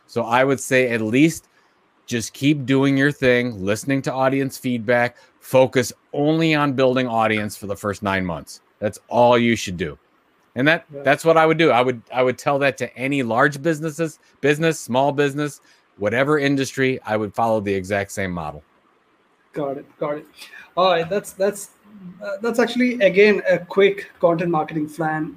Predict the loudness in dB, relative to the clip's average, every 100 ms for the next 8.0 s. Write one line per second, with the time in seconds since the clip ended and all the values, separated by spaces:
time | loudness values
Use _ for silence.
0 | 0 2 2 2 2 2 2 4 6 6
1 | 4 0 -2 -2 -2 -4 -4 -4 -2 -2
2 | -2 -2 -4 -4 -10 -12 -14 -14 -14 -16
3 | -20 -20 -16 -10 2 4 4 2 -2 2
4 | 6 8 8 6 4 2 0 -2 -2 -6
5 | -18 _ 0 2 2 0 -2 -4 -2 0
6 | 2 2 2 0 0 2 2 0 2 0
7 | -2 -4 -4 -10 -10 -12 -4 -2 -2